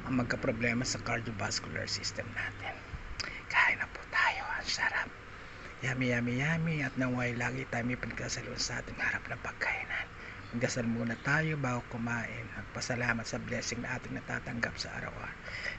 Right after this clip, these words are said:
Yan po, ang dami pang salad. Ito po yung kakainin ko. Kain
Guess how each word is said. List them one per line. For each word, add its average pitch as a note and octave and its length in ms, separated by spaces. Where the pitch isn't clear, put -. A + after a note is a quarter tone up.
Yan A2+ 240
po, A#2 80
ang A2+ 240
dami A#2+ 320
pang A2+ 240
salad. - 540
Ito - 240
po A#2 80
yung A#2 80
kakainin A#2+ 640
ko. C#3+ 240
Kain B2+ 320